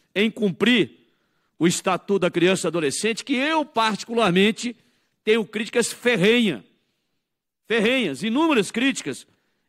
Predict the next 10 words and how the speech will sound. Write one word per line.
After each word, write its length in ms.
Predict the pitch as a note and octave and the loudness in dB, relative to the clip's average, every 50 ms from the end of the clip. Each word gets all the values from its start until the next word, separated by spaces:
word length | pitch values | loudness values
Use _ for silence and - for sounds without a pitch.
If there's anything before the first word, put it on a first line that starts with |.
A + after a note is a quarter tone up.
| _ | _
em 120 | - A3 A3+ | -2 0 0
relação. 560 | G3+ A3+ A#3+ A#3+ A#3 - - F3+ D#3+ D#3 - - _ _ _ _ _ _ _ _ | 0 2 0 0 -2 -2 -2 -2 -2 -4 -6 -10 _ _ _ _ _ _ _ _
Mas 180 | - F#3+ G3+ G3+ | -4 -2 -2 0
não 200 | A#3 C#4+ D4 C4 | 0 -2 -2 -2
dá 200 | E3+ E3+ E3+ E3 | -2 -2 -2 -2
para 220 | - - D#3 D3 C#3 | -4 -4 -4 -4 -2
substituir, 560 | - - E3+ D3 - - - C#3 D3+ G#3+ A#3 | -2 -4 -4 -4 -6 -2 0 2 2 2 2
deputado 380 | D3+ D3+ D3 - C#3 B2+ A2+ | 0 -2 -2 -2 -4 -4 -4
João 120 | A2 B2 A2+ | -4 -4 -4
Leite, 440 | G#2+ G2+ F2 E2 - - - - | -4 -4 -6 -8 -10 -14 -16 -16